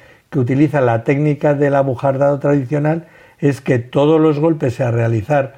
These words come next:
sobre la piedra deben ser con la misma fuerza para conseguir que sea el resultado homogéneo de, del que hablamos. Y no solo eso, sino que también debe procurar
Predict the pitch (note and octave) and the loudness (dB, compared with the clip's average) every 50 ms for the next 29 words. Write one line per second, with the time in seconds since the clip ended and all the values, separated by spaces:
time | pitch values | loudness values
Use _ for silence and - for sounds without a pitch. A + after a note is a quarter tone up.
0 | - - - _ _ _ - D#3 B2+ A#2+ A#2+ A#2+ A#2 A2 G#2+ G#2 - C#3+ C#3+ C#3 | -20 -20 -20 _ _ _ -2 0 0 2 2 0 0 0 -2 0 2 2 2 4
1 | C#3 C#3 D#3 - - - _ _ _ _ _ _ _ C#3 C3+ B2+ C#3 B2 - E3 | 2 0 0 -2 -6 -18 _ _ _ _ _ _ _ 0 0 0 0 0 0 -2
2 | D3 - D3 B2+ A#2+ A#2 B2 C3+ C3+ A2+ C3 B2+ A#2 A2+ - - F#3+ G3 E3 - | 0 0 0 0 2 0 0 0 0 0 0 0 0 0 0 -2 -2 -2 -2 -4
3 | - A2 F#2+ - - - - _ _ _ _ - C#3 A#2+ A#2+ A2+ - B2+ A#2 A2 | -4 -4 -4 -6 -12 -20 -20 _ _ _ _ -4 -2 0 0 -2 -2 -2 -2 -2
4 | - - A#2 A#2 C3+ C#3+ C#3+ - D3+ C3 G#2 - D3 C#3 C#3 D#3 D3+ - - C#3+ | -2 -2 0 2 0 0 0 -2 -4 -4 0 0 0 2 2 0 -4 -6 -4 -2
5 | B2+ B2 A#2 A#2+ B2 A2+ G2+ - - A#2+ A2+ A#2 B2+ B2+ B2 C3+ D3 D3+ D3+ D3 | -2 0 0 -2 -2 -4 -6 -6 -6 -6 -4 -2 -2 -2 0 0 0 0 0 -2
6 | - - _ _ _ _ _ _ - B2 A2+ G#2 G2+ - E3 E3+ E3 C#3 A#2+ G#2+ | -6 -18 _ _ _ _ _ _ -2 0 0 0 0 0 -2 0 0 0 -2 -2
7 | G#2 G#2+ G#2+ G#2+ G#2+ - - - - _ _ - B2+ B2 A#2 A2 - - G#2+ G#2+ | -4 -4 -6 -6 -8 -10 -16 -20 -20 _ _ -4 -2 -2 0 -2 -2 -4 -2 0
8 | C3 D#3 E3 D3 A2+ G2 - - - - - - _ _ - D3+ C#3 D3+ D3+ - | 0 -2 -2 -2 -4 -6 -8 -12 -20 -20 -20 -20 _ _ -4 0 0 0 0 2
9 | E3+ D#3+ D#3+ F3+ F3+ F3+ F3 B2+ C3 B2+ A#2+ A#2+ A2 - A#2 A2 A2+ - - A2 | 2 2 2 2 2 0 -4 -4 -2 -2 -2 -2 -2 -2 -4 -4 -4 -6 -6 -4
10 | A2+ C3 C3+ C3+ C#3+ C#3+ C#3+ C3+ C#3 C#3 C3 C3+ C#3+ C#3+ D3+ D#3 D#3 | -2 -2 0 0 0 0 0 0 -2 -4 -2 0 0 0 0 0 -2